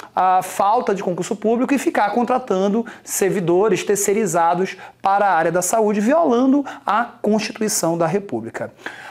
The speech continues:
Para tentar apagar um pouco a, a, podemos dizer assim,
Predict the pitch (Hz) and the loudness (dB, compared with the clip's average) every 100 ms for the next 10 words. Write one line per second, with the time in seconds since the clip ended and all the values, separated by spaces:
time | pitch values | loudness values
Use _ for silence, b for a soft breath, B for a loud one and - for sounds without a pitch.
0 | - 190 220 - 285 254 226 220 - 220 | -4 0 0 0 0 2 0 0 0 -2
1 | 190 214 247 180 190 202 202 175 165 165 | 2 2 0 0 2 2 2 2 2 4
2 | 160 160 160 160 156 151 151 151 170 180 | 4 2 2 2 2 2 0 0 0 0
3 | 185 165 175 170 - 185 180 160 | 2 2 2 2 0 -2 0 -2